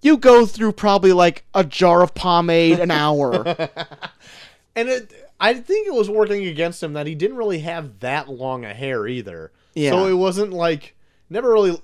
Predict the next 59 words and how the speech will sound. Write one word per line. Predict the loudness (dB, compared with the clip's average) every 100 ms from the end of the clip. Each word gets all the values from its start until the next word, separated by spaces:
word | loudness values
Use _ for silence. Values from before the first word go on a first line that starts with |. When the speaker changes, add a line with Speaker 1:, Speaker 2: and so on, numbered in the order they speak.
| -6 -6
Speaker 2:
you | -6
would | -4
have | -2 -4 -4
to | -10
use | -8 -8 -10 -14 _ _ -4
a |
lot | -4 -4 -2 -2 -2
of | -4 -14
pomade | -10 -8 -8 -6 -6 -6
<laughs> |
to | -6
get | -8 -6
that | -2 -2 -2
shit | -6 -8
to | -10
stick | -12 -8 -8 -8
down. | -14 -12 -14 -14 -16 -20 -20 -20 -20 -20 _ _ -4
Anyway. | -2 0 -2 -2
Speaker 1:
It's | -2
not | 0 0
even, | -2
it's | 2
like, | 4 4 0 -8 -2
Speaker 2:
I | 4
know | 4 4
quite | 2 2
a |
Speaker 1:
if | 4
you're | 2
Speaker 2:
bit | 0
Speaker 1:
go-, |
Speaker 2:
about | -6 -8
hair. | -10 -10 -6
Speaker 1:
if | 0 2
you're | 4
gonna | 4 4
have | 2
hair | 4 6 8
like, | 8 6 4
Speaker 2:
<laughs> |
Speaker 1:
if | 2 2
you're | 2 4
gonna | 4
have | 2
hair | 2 4
like | 4 2
that, | 0 0
just | -2 -2
shave | 0 0 0
your | -4
fucking | 0 -2 -2
head, | 0 2 2 0
'cause | -2
it's | -2 2
like, | 2 2
it's | -2
not | 2 2
even | 4 2
moving. | 4 4 4 2 -2 -6